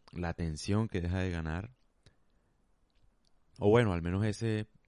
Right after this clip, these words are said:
esa podría ser una opción. La otra opción es que ellas dicen eso porque no quieren hacerte daño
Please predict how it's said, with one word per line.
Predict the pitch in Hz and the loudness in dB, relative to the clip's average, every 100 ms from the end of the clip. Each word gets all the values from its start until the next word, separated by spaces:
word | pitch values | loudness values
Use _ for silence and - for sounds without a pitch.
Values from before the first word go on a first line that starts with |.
| - | -10
esa | 95 110 104 | -6 -4 -2
podría | 92 90 87 | -2 -2 -2
ser | 98 | -4
una | 95 101 | -4 -4
opción. | - 110 98 82 | -4 -2 -2 0
La | 82 | 0
otra | 85 110 | 2 0
opción | 107 - 117 113 | 0 0 2 2
es | 101 107 - _ _ _ _ _ _ _ _ _ _ _ _ | -2 -6 -14 _ _ _ _ _ _ _ _ _ _ _ _
que | - 87 | -2 2
ellas | 87 98 | 4 4
dicen | 113 104 123 | 2 2 2
eso | 123 107 107 120 - _ _ _ _ _ _ _ - | 4 2 -2 -4 -12 _ _ _ _ _ _ _ -2
porque | 87 87 - - 87 85 78 - | 2 2 -2 -6 -2 -2 -4 -6
no | 85 90 | -4 -2
quieren | - 98 | -2 -2
hacerte | 95 92 90 98 | -2 -2 -2 2
daño | 92 95 80 | 2 2 0